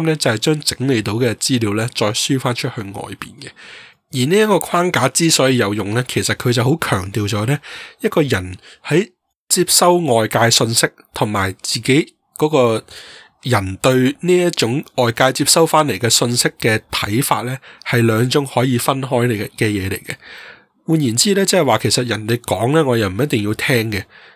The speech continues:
人哋講完之後呢，我都要作一個自己嘅思考。而呢個呢，就可以體現喺我哋接收外界嘅自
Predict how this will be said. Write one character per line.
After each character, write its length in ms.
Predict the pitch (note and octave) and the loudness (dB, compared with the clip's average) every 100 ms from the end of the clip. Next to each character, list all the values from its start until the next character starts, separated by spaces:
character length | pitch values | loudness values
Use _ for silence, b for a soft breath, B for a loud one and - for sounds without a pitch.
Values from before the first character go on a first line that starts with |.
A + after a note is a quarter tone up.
| B | B
人 140 | B2 B2+ | -2 0
哋 80 | D#3+ | 0
講 340 | - A#2 F#3+ | 0 2 2
完 140 | A2 | 0
之 180 | - D#3+ | 0 0
後 140 | D3 B2 | 2 2
呢， 100 | D3 | 2
我 140 | B2 | 2
都 160 | D#3+ C#3 | 2 2
要 60 | |
作 240 | A#2+ B2+ A#2 | 2 0 0
一 120 | C#3+ | 0
個 160 | - G#2 | 0 -2
自 260 | - G#2+ | 0 -2
己 120 | G2+ B2+ | 0 0
嘅 80 | B2 | 2
思 280 | - C3+ | 0 0
考。 360 | B2+ F#2+ G2 A#2+ B B B - _ _ | 0 -2 -4 -8 B B B -14 _ _
而 60 | C3+ | -2
呢 340 | B2 F#3+ G3+ | -2 2 2
個 200 | G3 C#3 | 4 4
呢， 120 | D#3+ D#3 | 2 0
就 160 | C3 A2+ | 0 2
可 160 | D#3+ | 2
以 60 | C#3+ | 2
體 100 | - A2+ C#3+ B2+ | 0 0 2 2
現 80 | |
喺 220 | A2 A#2 C3 | 0 0 0
我 160 | A#2+ | 0
哋 140 | G#2+ F#2+ | 0 -2
接 180 | - A#2+ | 0 2
收 180 | - C#3+ | 2 2
外 220 | B2+ F#2+ F#2+ | 2 0 0
界 120 | G2+ G2+ | 0 0
嘅 340 | G2+ G#2 G2 A2+ - | -2 -2 -2 -8 -6
自 200 | - | -4